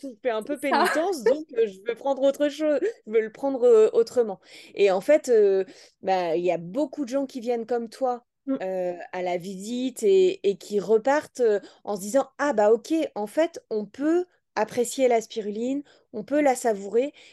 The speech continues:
Speaker 1: Et nous, c'est ça qu'on s'est mis comme exigence. C'est vraiment de se dire, euh, le, la spiruline, elle doit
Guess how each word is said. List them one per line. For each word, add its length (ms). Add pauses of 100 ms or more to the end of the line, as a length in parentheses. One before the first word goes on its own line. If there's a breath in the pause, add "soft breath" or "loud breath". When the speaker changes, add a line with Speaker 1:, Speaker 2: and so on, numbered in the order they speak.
Speaker 1:
Et 140
nous, 200
c'est 160
ça 180
qu'on 140
s'est 160
mis 120
comme 160
exigence. 480
C'est 160
vraiment 300
de 60
se 120
dire, 360
euh, 160 (360 loud breath)
le, 360
la 240
spiruline, 580
elle 180
doit 460